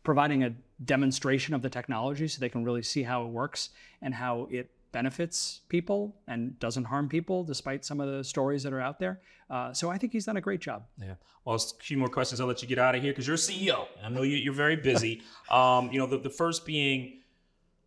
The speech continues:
Speaker 2: what's Jason Ockman looking at, Ockman looking at in, in twenty twenty-four?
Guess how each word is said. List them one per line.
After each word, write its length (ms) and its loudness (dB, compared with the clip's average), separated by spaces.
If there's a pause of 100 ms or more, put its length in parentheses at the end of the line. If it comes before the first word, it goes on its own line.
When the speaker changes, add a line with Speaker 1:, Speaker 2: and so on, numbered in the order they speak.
(160)
Speaker 2:
what's 340 4
Jason 280 2
Ockman 440 0
looking 280 -2
at, 360 -2
Ockman 340 -2
looking 280 0
at 200 -2
in, 140 -10
in 120 -10
twenty 280 -6
twenty-four? 720 -6